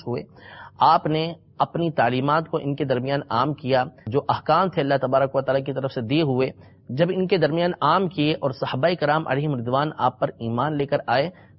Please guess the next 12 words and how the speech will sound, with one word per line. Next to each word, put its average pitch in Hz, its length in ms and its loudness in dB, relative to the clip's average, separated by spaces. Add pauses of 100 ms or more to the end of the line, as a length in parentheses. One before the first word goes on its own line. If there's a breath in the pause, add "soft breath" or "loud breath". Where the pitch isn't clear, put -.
(120)
تو 139 80 0
پھر 180 300 0
ان 180 240 0
اقوام 156 460 0
کا، 135 240 4 (120)
اہل 139 320 -2
عرب 156 220 0
کا 156 100 0
جو 127 180 -2
ہے 117 80 -2
وہ 131 100 -2
مرتبہ 120 560 -2